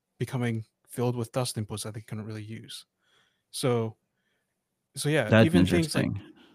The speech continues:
Speaker 1: even things like coin selection have, uh, not just impacts to the user, but impacts to the network.
Speaker 2: So that's, that's like a dueling incentive there. Do you think,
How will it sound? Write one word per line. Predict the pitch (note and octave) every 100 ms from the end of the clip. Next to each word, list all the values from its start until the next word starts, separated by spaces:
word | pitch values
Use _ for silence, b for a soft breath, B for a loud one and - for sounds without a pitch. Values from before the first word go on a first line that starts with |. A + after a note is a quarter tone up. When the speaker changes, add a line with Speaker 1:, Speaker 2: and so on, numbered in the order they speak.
| b _
Speaker 1:
even | D3 D#3+ E3+
things | E3+ E3
like | D3+
coin | - C#3+
selection | C#3 A#2 G#2+ A#2 G2+
have, | - B2+ A#2 - _ _ _ _ _ _ _ _
uh, | A#2 A2 G2+ _ _ _
not | C#3 D#3
just | E3 -
impacts | D3+ D3 D3 C3+ -
to | - C#3
the | B2+
user, | A2+ B2+ A2 G#2
but | A2 - _ _
impacts | D3 C3+ C3+ B2+ -
to | -
the | A#2
network. | A2 G2+ F#2 _ _ _ _ _ _ _
Speaker 2:
So | - B2+ A#2+ - - -
that's, | B2+ D3 C#3+ -
that's | A#2 C3 D3+
like | C3+
a | A2
dueling | G2+ A#2 A#2+ A2+
incentive | G#2+ G2 A#2+ A#2+ A#2 F#2
there. | F#2+ F2+ F2
Do | G2
you | G#2+
think, | G#2 A2+ A2 G2+ - -